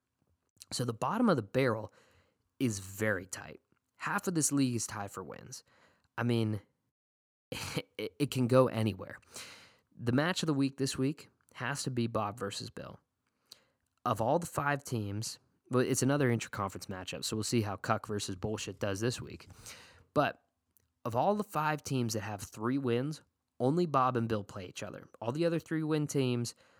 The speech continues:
play somebody else. So we know one thing for a fact.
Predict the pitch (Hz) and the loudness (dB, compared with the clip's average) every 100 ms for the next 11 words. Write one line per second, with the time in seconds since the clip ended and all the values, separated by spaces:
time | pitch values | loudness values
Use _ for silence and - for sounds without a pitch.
0 | _ _ _ - - 120 110 104 98 92 | _ _ _ -20 -6 -2 -2 -2 -6 -8
1 | - - - - _ _ - 127 104 90 | -12 -14 -16 -18 _ _ -2 2 2 -2
2 | 139 - 120 117 117 107 123 156 151 131 | -14 -12 -6 -2 -2 0 0 2 0 0
3 | - - 104 - - | -2 -2 -6 -10 -18